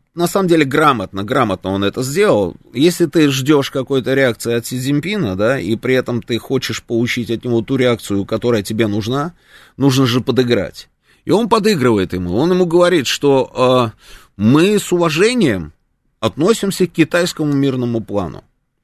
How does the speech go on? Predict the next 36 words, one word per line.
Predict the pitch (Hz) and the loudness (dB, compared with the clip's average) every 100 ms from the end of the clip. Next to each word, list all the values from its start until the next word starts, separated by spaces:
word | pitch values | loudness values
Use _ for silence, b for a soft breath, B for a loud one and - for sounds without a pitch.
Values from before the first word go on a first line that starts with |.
| _ _ _ _ | _ _ _ _
Ну, | - 180 | -4 0
имеется | 143 113 - | 2 2 0
в | 113 | 0
виду | 110 98 - | 0 -2 -4
плану | 113 113 107 | -4 -2 0
регулирования | 113 110 127 113 101 92 | -2 0 0 0 0 -4
конфликта | 85 104 - 104 - 85 | -4 -6 -4 -8 -6 -6
российско-украинского. | 85 - 71 - 78 - 76 64 - _ _ _ _ B B B B B | -6 -6 -10 -10 -12 -12 -12 -12 -14 _ _ _ _ B B B B B
А, | 113 127 123 107 | 2 4 4 0
вот | 120 165 185 | 0 2 4
американцы | 190 185 196 196 - | 2 2 2 -2 2
отвергнули | 170 170 214 240 175 143 117 | 0 2 2 2 0 0 0
этот | 101 113 | -2 -6
план, | - 110 85 - _ - | -6 -6 -6 -10 _ -2
а | 117 | 0
мы, | 131 185 262 277 | 2 2 2 2
мы | 220 143 92 71 _ - | 4 2 2 -4 _ -8
считаем, | - 147 196 247 226 | -2 0 2 0 0
что | - 185 | 2 2
этому | 180 170 151 | 2 2 0
плану | 175 202 185 | 2 2 2
надо | 160 165 147 | 2 2 0
дать | 135 156 | 0 0
шанс. | - 147 104 78 - - _ _ _ b b b b b | 0 -2 -2 -6 -14 -18 _ _ _ b b b b b
Ну, | - 110 | 0 2
конечно, | 151 226 285 233 | 4 2 2 0
это | 175 139 | 0 0
грамотная | 143 127 113 120 123 | 0 0 0 0 -2
история, | - 226 220 | 2 2 4
я | 143 143 | 2 2
думаю, | 160 151 | 0 0
что | - 151 | 0 -4
Си | - 139 | -4 -4
Цзиньпину | 135 143 196 214 160 | 0 0 0 2 2
это | 160 | 2
понравилось. | 143 156 139 101 67 - - | -2 -2 0 0 -4 -10 -16